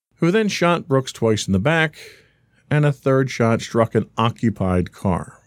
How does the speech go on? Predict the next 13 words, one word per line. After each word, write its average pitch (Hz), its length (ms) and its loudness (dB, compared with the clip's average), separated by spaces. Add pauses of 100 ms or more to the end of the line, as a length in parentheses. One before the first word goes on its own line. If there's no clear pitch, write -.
(1400)
Brooks 101 260 -2
died 98 320 2
after 92 260 -2
surgery. - 540 -2 (1300)
Footage 123 340 0
of 123 80 2
the 123 120 4
incident 117 420 2
from 101 160 0
the 101 80 4
officer's 98 440 0
body 156 280 2
cams, 135 800 0